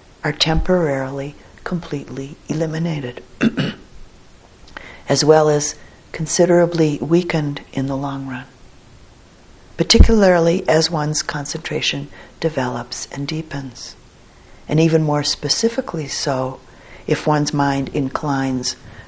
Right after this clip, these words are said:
towards attaining the deeper states of concentration, jhana. So now taking a bit of a look <clears throat> at how the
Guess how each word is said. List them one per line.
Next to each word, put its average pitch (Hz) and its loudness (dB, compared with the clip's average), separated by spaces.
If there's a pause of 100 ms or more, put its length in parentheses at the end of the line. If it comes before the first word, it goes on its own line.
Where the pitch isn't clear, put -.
(100)
towards 139 0
attaining 135 -4
the 135 -6
deeper 165 -4
states - -8
of - -18
concentration, 131 -8 (520)
jhana. 139 -2 (2750)
So 185 4 (240)
now 196 2
taking 190 -2
a 151 0
bit 160 0 (100)
of 147 0
a 156 -2
look 147 -2 (100)
<clears throat> - -20
at 151 0
how 165 4
the 156 -2